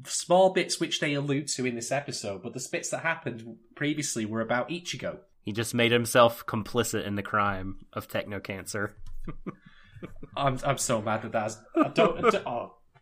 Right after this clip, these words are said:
Speaker 1: Jesus Christ.
Speaker 2: <laughs> He knew. He was an accessory. He did nothing.
Speaker 1: Well, speaking of accessories, though, um, <laughs> um,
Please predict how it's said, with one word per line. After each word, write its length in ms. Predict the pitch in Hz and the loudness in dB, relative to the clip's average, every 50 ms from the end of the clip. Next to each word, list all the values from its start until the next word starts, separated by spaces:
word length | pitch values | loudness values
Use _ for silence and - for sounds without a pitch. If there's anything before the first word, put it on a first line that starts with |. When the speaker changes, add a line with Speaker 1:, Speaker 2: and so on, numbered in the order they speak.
| _ _ _ _ | _ _ _ _
Speaker 1:
Jesus 460 | - - 208 214 185 139 - 453 440 - - | -8 -6 -4 -4 6 10 12 12 12 10 8
Christ. 500 | - 466 - 453 427 - 466 466 480 480 - | 8 8 8 10 10 10 10 8 8 6 4
Speaker 2:
<laughs> 60 | 415 403 - - - 403 - - - - - - - - - - - _ - - - - - - - - - - - - - - | 4 4 4 2 -2 -2 -2 -4 -12 -16 -16 -16 -20 -20 -20 -20 -20 _ -16 -16 -16 -16 -18 -20 -20 -20 -16 -12 -10 -8 -8 -4
He 160 | - - 165 160 | 0 2 2 4
knew. 320 | 147 147 156 170 175 143 | 6 8 10 10 10 10
He 200 | - - 139 143 | 8 6 4 4
was 140 | 147 143 170 | 4 4 0
an 40 | 165 | -4
accessory. 760 | 147 - - - 139 143 143 - 139 135 131 127 107 85 - - - - - - - - - - - _ - - | -4 -4 0 4 4 4 4 4 2 0 0 0 0 -2 -4 -8 -16 -16 -18 -18 -16 -14 -14 -14 -14 _ -10 -6
He 100 | - - 127 | -4 -4 -2
did 220 | - 127 131 123 | 0 0 0 2
nothing. 520 | 117 113 127 151 - 143 127 113 104 98 - - - - - - | 6 8 8 8 8 6 6 4 4 0 -6 -10 -18 -18 -4 2
Speaker 1:
Well, 160 | 175 175 165 | 4 4 4
speaking 320 | 170 - 262 269 - 330 | 4 2 2 2 4 4
of 40 | 262 208 | 4 4
accessories, 720 | 143 - - 151 135 127 - - 107 110 104 110 110 110 | 4 4 6 6 6 6 4 2 2 0 0 0 0 2
though, 280 | 117 107 104 107 110 123 | 2 2 2 2 0 2
um, 460 | 127 123 123 123 123 123 123 127 - 160 - - - - - - - - - - | 4 4 6 6 4 2 0 -2 -2 -4 -6 -6 -6 -10 -12 -12 -14 -6 -2 -2
<laughs> 100 | - - - - - - - - 294 330 320 311 302 - - - - - | -2 -2 -4 -8 -8 -8 -6 -4 -4 -4 -2 -4 -6 -10 -12 -10 0 6
um, 360 | 143 143 143 156 156 147 - | 8 8 8 8 4 0 -6